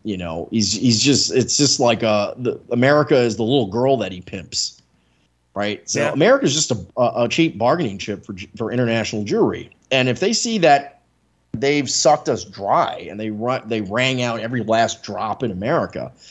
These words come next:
Speaker 1: they will at least try to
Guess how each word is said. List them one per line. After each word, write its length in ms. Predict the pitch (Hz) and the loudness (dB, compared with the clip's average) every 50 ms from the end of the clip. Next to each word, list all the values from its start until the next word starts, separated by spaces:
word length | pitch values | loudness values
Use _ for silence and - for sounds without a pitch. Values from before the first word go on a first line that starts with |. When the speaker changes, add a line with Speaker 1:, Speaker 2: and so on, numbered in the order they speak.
| - - - - - - - - - _ _ - | -20 -20 -20 -20 -20 -20 -20 -20 -20 _ _ -6
Speaker 1:
they 260 | 113 113 185 226 269 | 0 4 4 4 4
will 320 | 202 151 196 254 247 196 147 | 4 2 4 4 6 4 4
at 140 | 127 104 | 2 -2
least 440 | 123 135 165 147 131 - - - - | -2 -2 -2 -2 -4 -6 -10 -12 -16
try 720 | - - - 139 117 135 151 135 95 87 82 78 82 - - _ - | -16 -14 -8 -4 0 2 2 2 0 -2 -6 -10 -12 -18 -20 _ -14
to 580 | - - 107 104 98 92 92 90 87 87 87 | -14 -10 -8 -8 -6 -6 -8 -8 -10 -12 -14